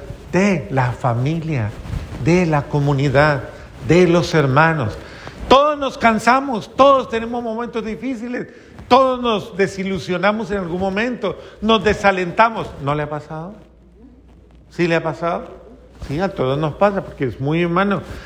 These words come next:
Es un huma-, muy humano a veces decir, "Ya no puedo más, ya esto está muy duro, esto está muy difícil, esto me quedó grande, esto", no, hay que hacer, a mí me encanta una figura muy bonita,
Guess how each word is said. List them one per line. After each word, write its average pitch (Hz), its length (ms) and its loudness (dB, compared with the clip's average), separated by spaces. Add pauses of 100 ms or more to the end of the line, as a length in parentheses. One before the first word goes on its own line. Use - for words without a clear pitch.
(180)
Es - 100 -6
un 160 140 2
huma-, 165 420 2
muy 190 240 4
humano 196 380 4
a - 20 4
veces 185 340 4 (320)
decir, 147 280 0
"Ya 135 100 4
no 131 100 0
puedo 123 300 0
más, 165 460 4
ya 135 100 4
esto - 160 -4
está 120 180 -4
muy 123 200 0
duro, 160 340 2
esto 139 140 -2
está 127 120 -2
muy 127 140 -2
difícil, 135 500 2
esto 139 200 -2
me 127 140 0
quedó 123 220 0
grande, 151 460 2 (400)
esto", 135 300 2 (100)
no, 170 280 0 (120)
hay 190 140 6
que 208 100 4
hacer, 196 300 4
a 151 80 4
mí 151 100 4
me 160 80 4
encanta 170 360 2
una 165 120 2
figura 151 360 4
muy 160 120 2
bonita, 156 480 2